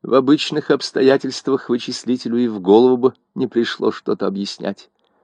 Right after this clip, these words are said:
Но сейчас обстоятельства были не совсем обычными. Харлан выразил недовольство присутствием так называемой секретарши.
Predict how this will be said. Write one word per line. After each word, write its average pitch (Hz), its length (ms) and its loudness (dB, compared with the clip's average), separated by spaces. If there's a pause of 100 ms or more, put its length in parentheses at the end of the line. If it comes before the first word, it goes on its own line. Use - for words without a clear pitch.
(280)
Но - 120 -6
сейчас 120 760 0
обстоятельства 117 880 -2
были 101 220 -2
не 101 80 -4
совсем 95 360 -8
обычными. 98 540 -8 (560)
Харлан 120 680 4
выразил 120 420 6
недовольство 120 760 4
присутствием 123 760 -4
так 117 160 -4
называемой 123 480 2
секретарши. - 840 -2